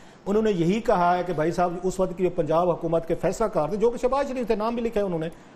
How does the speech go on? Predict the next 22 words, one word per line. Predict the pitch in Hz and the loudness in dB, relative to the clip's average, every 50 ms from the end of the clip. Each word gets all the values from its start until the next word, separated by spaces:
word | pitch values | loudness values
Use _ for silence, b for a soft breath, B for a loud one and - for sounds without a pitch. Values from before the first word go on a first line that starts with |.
| B 220 | B 0
वो | - | 0
शहबाज | - 196 180 190 185 170 | 0 2 0 0 0 0
शरीफ | - - 156 - | 0 -2 -4 -2
साहब | - 135 127 127 | -4 -6 -6 -6
थे। | 127 | -8
ख्वाजा | - - 170 214 226 262 | -4 0 0 2 2 0
साहब | - - 214 220 208 | 0 2 0 -2 0
जो | 208 208 | -2 0
नाराज | 185 156 151 156 170 175 165 | 0 2 2 2 2 2 0
हैं | 147 127 | -4 -8
आप, | 110 101 - - - - - - - - - - - - - - - - - - - | -8 -12 -14 -18 -20 -20 -20 -20 -20 -20 -20 -20 -20 -20 -20 -20 -20 -20 -16 -6 -2
उन्हें | 214 226 220 233 | 0 0 2 0
पता | 226 - 226 | 0 -2 0
है | 208 | 0
कि | 226 | 0
मुल्क | 180 160 190 220 214 | 0 0 0 0 0
के | 233 202 | -2 -2
sitting | - - 190 - 247 240 - | -2 -4 -2 -2 -2 -2 0
prime | - 202 208 | -2 -2 0
minister | 180 175 170 - 202 202 185 | 0 -2 -2 0 0 0 0
पर | - 170 165 165 | 0 0 0 0
अगर | 165 165 156 170 | 0 0 -2 -4